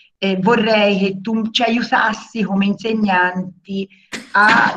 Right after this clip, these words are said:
dare loro, ehm, questi spunti. Zitta, perché sennò parlo troppo.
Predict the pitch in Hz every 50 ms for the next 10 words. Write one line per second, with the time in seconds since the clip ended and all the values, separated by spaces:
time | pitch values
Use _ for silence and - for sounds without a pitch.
0 | 180 - 220 233 226 220 214 208 208 220 220 226 214 202 196 196 196 196 202 208
1 | 208 214 220 202 - - - 185 180 185 180 180 180 175 175 175 170 170 175 175
2 | 170 170 170 - - - 208 - - - - - _ _ - 214 196 165 160 156
3 | - - - _ _ _ _ _ _ _ _ _ _ _ _ _ _ _ _ _
4 | _ _ _ _ _ _ _ - - - _ _ _ - _ _ _ _ _ _
5 | _ _ - _ _ - - - - - - - - - - - - - _ _
6 | _ _ _ _ - - - - - 285 285 285 269 254 240 233 208 - 220 196
7 | - 220 208 220 214 220 208 190 185 180 - 175 160 151 151 -